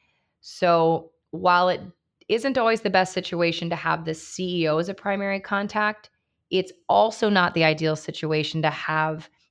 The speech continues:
a junior, maybe content manager as our only contact either. Because while they might be able to help on the access side, they're not able to give us access to the business strategy.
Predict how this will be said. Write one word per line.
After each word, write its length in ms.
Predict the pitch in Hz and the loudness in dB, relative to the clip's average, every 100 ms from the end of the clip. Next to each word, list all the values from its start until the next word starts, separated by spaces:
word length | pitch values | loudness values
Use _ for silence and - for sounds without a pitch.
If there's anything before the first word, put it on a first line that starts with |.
| _ | _
a 420 | 165 160 156 156 | 0 2 2 -2
junior, 720 | 151 - 170 165 160 156 160 | -6 -6 -4 -4 -4 -2 -4
maybe 380 | 160 151 156 156 - _ _ | -4 -4 -4 -6 -10 _ _
content 640 | - 165 156 156 147 147 - _ _ _ _ _ - | -8 -6 -4 -2 -2 -2 -10 _ _ _ _ _ -6
manager 640 | 160 147 139 143 143 - - | 0 2 2 0 -2 -2 0
as 520 | 147 143 139 - - _ _ | 2 2 0 -6 -18 _ _
our 320 | 151 147 139 - | 0 0 0 -4
only 260 | 156 143 | -4 -2
contact 560 | 135 135 135 131 139 - - | -4 -2 -2 -2 -6 -6 -6
either. 420 | 135 - 78 78 - - - _ | -4 -2 -4 -4 -8 -20 -20 _
Because 280 | 175 180 160 | 0 0 2
while 240 | 175 185 | 2 4
they 140 | 208 | 2
might 160 | 180 170 | 0 0
be 60 | 190 | -2
able 100 | 175 | -4
to 60 | |
help 240 | 151 170 165 | -4 -4 -2
on 100 | 156 | -4
the 160 | - | -2
access 460 | 127 139 - 196 202 | -2 -2 -2 -4 0
side, 440 | 214 208 214 226 - _ _ _ _ _ _ _ 160 | 0 2 2 0 -10 _ _ _ _ _ _ _ -2
they're 200 | 170 170 | 0 0
not 380 | 170 180 170 - - | 2 4 4 0 -4
able 300 | 165 156 156 | -2 -2 -6
to 200 | - 165 | -6 -10
give 360 | 151 170 156 | -6 -4 0
us 160 | 160 156 - | -2 -2 -2
access 480 | 143 - 165 151 | -2 0 -2 -2
to 120 | - 156 | -4 -8
the 120 | 151 | -6
business 560 | 143 - 143 165 175 | -4 -4 -2 -2 -4
strategy. 800 | - - 190 190 190 214 214 214 | -4 0 2 2 0 0 2 0